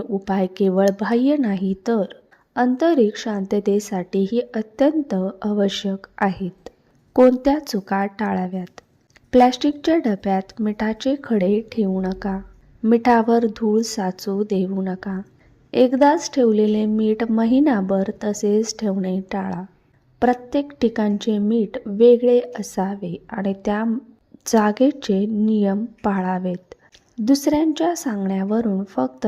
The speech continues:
नक्कल करू नका. तुमच्या घ-, घराच्या ऊर्जेनुसार ठिकाण निश्चित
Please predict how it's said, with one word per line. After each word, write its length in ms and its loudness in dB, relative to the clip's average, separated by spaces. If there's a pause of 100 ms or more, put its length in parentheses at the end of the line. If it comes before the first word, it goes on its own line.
(140)
नक्कल 520 -2
करू 480 -4
नका. 380 -6 (580)
तुमच्या 400 2
घ-, 480 -8
घराच्या 540 2
ऊर्जेनुसार 920 0
ठिकाण 540 -4
निश्चित 560 -2